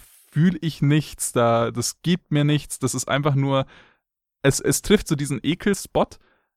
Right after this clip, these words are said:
aber nicht auf eine Art und Weise, dass ich das nicht packe, sondern auf eine Art und Weise, dass ich mir denke, das ist einfach geschmacklos. So, das ist einfach nicht, nicht meins. Äh,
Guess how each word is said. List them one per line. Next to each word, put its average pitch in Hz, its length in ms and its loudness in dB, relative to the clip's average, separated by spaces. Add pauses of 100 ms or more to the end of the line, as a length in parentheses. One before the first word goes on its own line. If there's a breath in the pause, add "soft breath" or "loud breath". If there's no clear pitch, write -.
(100)
aber 135 160 2
nicht 165 180 4
auf 151 120 6
eine 147 220 2
Art 147 160 4
und 135 140 0
Weise, 131 200 2
dass 131 160 0
ich 131 100 -6
das 135 180 -4
nicht - 160 -6
packe, 160 260 2
sondern 143 320 -2
auf 135 160 2
eine 127 160 0
Art 139 140 0
und 147 100 -2
Weise, 131 160 2
dass 131 160 -4
ich 127 60 -4
mir 131 80 -2
denke, 143 180 -2
das 127 80 -10
ist - 60 -10
einfach 127 160 -6
geschmacklos. 117 760 -6
So, 135 160 -2
das 135 140 -2
ist 147 160 -8
einfach 135 260 0
nicht, 139 420 -2
nicht 135 220 -6
meins. 123 600 -2
Äh, 104 380 -8